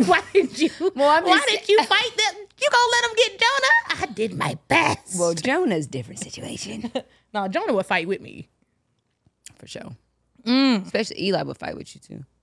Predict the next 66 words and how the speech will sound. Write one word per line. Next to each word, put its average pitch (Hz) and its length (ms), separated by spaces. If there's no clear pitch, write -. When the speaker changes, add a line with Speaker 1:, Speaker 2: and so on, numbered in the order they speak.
Speaker 2:
Eli 180 200
wouldn't - 220
let - 100
nothing - 180
happen - 220
to 180 40
you. 180 80
Speaker 1:
No, 170 300
Eli 240 360
got 175 180
that 196 160
dog 185 280
in 165 80
him, 160 160
low 156 120
key. 185 380
Speaker 2:
Eli 254 200
got 160 140
Speaker 1:
He's 170 80
like, 202 140
Speaker 2:
that. 202 120
Speaker 1:
"I - 20
don't 392 140
care. 370 300
Speaker 2:
Eli 214 300
Speaker 1:
No, 143 60
Speaker 2:
does 143 100
Speaker 1:
she 285 160
shouldn't 285 80
have 294 120
Speaker 2:
not 294 80
Speaker 1:
did 370 120
Speaker 2:
care. 127 320
Speaker 1:
that." 247 100
Da, 311 120
da, 320 180
da. 247 80
Speaker 2:
Eli 190 240
does 143 160
not 139 400
care. - 140
Speaker 1:
Yeah. 175 360
Speaker 2:
He's 180 220
really 160 300
nice, 151 220
Speaker 1:
He's 226 140
re- 185 180
Speaker 2:
but 131 100
he 143 320
Speaker 1:
and 226 140
he's 214 160
really 208 240
honest. 156 580
Speaker 2:
very 143 400
honest. 117 420
Speaker 1:
Uh-huh. 185 440
Speaker 2:
Girls 208 220
be 214 100
like, 202 160
"I 240 120
miss 247 260
you." 226 100
He'd 220 140
be 208 80
like, 160 180
"Mm-hmm." 175 720